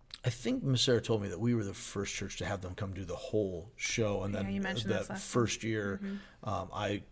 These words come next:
Speaker 1: connected the dots for them. So they had the songs, and then
Speaker 2: Mm-hmm,
Speaker 1: I
Speaker 2: mm-hmm.
Speaker 1: kinda preached through that, and we put it together in a
Speaker 2: Right.
Speaker 1: thing. And, uh, so I, w-, I would open and close, and then we'd,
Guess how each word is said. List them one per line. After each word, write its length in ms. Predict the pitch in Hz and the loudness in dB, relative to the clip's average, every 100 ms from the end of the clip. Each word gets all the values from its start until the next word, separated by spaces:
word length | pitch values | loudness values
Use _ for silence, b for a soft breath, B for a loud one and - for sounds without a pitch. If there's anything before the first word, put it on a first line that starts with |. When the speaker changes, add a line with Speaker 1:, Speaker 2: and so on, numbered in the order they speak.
| - - | -18 -8
Speaker 1:
connected 680 | - 101 104 - 98 87 - - - - - - | -4 -2 -4 -4 -6 -6 -8 -14 -20 -20 -20 -18
the 300 | - 95 90 | -14 -6 -6
dots 360 | 90 87 87 - | -2 -2 -2 -2
for 300 | - 101 90 | -4 -4 -6
them. 180 | 80 73 | -6 -8
So 140 | 101 | -4
they 120 | 98 | 0
had 120 | 98 | 0
the 80 | 82 | 2
songs, 460 | - 131 123 120 107 | 6 8 6 4 0
and 120 | 101 | -2
then 100 | 95 | 0
Speaker 2:
Mm-hmm, 340 | 101 107 98 | 2 0 0
Speaker 1:
I 40 | - | -4
Speaker 2:
mm-hmm. 160 | 95 95 | -2 0
Speaker 1:
kinda 160 | 113 | 0
preached 460 | - - 117 - - | 0 0 0 0 -4
through 640 | - - - 123 120 117 | -6 -8 0 4 6 4
that, 380 | 110 101 92 95 | 2 0 -2 -2
and 80 | 104 | -2
we 60 | 98 | -2
put 200 | - 113 | 0 0
it 100 | - | 0
together 360 | 95 95 98 | -4 -4 -2
in 60 | 175 | 0
a 40 | |
Speaker 2:
Right. 100 | 165 | -2
Speaker 1:
thing. 300 | - 95 95 | -4 -8 -8
And, 100 | 92 - B B B | -12 -14 B B B
uh, 200 | 85 80 | -8 -6
so 160 | 80 90 | -4 -4
I, 60 | 98 | -4
w-, 300 | - 95 - | -6 -6 -4
I 80 | |
would 120 | 92 92 | -4 -4
open 260 | 90 87 | -4 -6
and 120 | 87 | -8
close, 360 | 87 87 85 85 | -8 -8 -6 -8
and 80 | 85 | -8
then 120 | 82 | -10
we'd, 200 | 85 87 | -10 -12